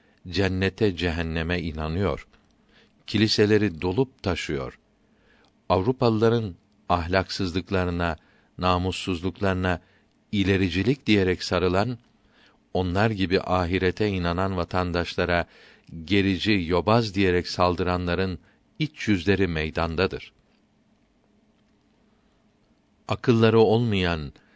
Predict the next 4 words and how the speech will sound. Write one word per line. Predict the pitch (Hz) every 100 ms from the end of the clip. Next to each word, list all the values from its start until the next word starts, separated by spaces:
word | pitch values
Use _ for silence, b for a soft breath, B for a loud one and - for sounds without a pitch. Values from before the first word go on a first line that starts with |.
| b -
nefslerinin | 101 98 - 110 107 117 117 82 - _
zevklerinin | 82 80 101 95 - 98 107 147
esiri | 98 95 107 98 92
olan | 90 90 85